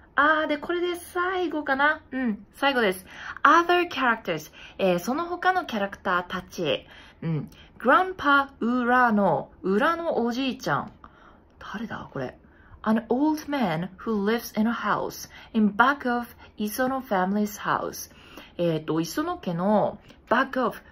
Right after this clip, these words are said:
裏、まあ、裏のって書いてあるけど、裏に住んでいる、えーと、あ、old man、まあ、老人というかね、オールドマンです。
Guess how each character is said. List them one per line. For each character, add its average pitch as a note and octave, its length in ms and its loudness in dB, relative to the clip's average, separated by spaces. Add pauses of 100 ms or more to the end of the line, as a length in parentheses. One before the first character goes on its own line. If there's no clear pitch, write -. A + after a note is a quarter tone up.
(140)
裏、 C4 420 4 (220)
ま D#3+ 180 -2
あ、 - 20 0
裏 G3+ 280 0
の A3+ 160 0
っ - 20 -8
て F3+ 100 -10
書 C#3+ 60 -4
い C#3+ 60 -4
て - 80 -6
あ - 20 -8
る - 80 -8
け - 80 -12
ど、 - 60 -18 (300)
裏 C4 260 2
に G3 120 0
住 - 240 -8
ん A3+ 140 0
で F3 80 0
い E3 140 -2
る、 A3+ 340 -2 (380)
え D3+ 160 -2
ー C#3+ 60 -4
と、 - 1160 -4
あ、 A#3+ 380 -4 (380)
old G#3 300 2
man、 F3+ 380 -2
ま D#3+ 100 -2
あ、 - 20 0
老 F3 360 0
人 D#3 260 -6
と - 60 -12
い - 40 -10
う - 40 -14
か - 100 -10
ね、 F#3+ 220 -4 (300)
オ E3 180 0
ー - 20 2
ル D#3 80 -2
ド D#3+ 120 -2
マ D#3 160 -2
ン A#2+ 120 -8
で A#2+ 140 -12
す。 - 160 -18